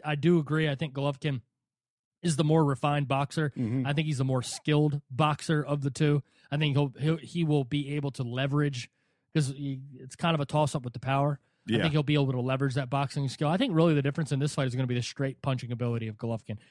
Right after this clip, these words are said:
Speaker 1: He is going to have to meet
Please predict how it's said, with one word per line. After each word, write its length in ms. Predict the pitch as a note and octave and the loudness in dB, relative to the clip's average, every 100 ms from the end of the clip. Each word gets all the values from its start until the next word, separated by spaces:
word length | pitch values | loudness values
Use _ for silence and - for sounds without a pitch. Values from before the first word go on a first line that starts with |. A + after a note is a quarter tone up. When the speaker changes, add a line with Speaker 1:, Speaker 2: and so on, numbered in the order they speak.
| _ | _
Speaker 1:
He 160 | F#3+ G#3 | -2 0
is 120 | D3 | 4
going 280 | F3+ F3 E3 | 4 4 2
to 140 | D#3 | 0
have 400 | C3 D3+ D#3 C#3 - _ - | 0 2 2 0 -10 _ -4
to 160 | - C#3 | 0 2
meet 640 | B2 C#3 D3+ F3+ F3 - | 0 0 0 0 -4 -14